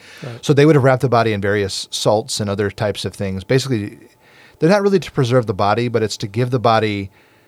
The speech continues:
Speaker 2: the final decom-, decomposition that needs to happen before you put the body in an ossuary. Um, and Jesus wouldn't have been ready for that for a few more days. And so that's kind of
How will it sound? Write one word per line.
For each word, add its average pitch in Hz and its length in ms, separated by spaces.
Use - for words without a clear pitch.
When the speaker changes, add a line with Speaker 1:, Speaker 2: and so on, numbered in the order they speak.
Speaker 2:
the 127 100
final 131 300
decom-, 113 420
decomposition 120 760
that 98 80
needs 101 140
to 101 80
happen 98 260
before 95 240
you 92 120
put - 160
the 95 80
body 87 260
in 85 100
an 82 80
ossuary. - 540
Um, 85 460
and 95 240
Jesus 101 320
wouldn't 95 160
have 92 60
been 90 120
ready 90 160
for 85 140
that - 240
for - 160
a 90 60
few 92 160
more 87 160
days. - 320
And 98 100
so 92 260
that's - 180
kind - 180
of 92 80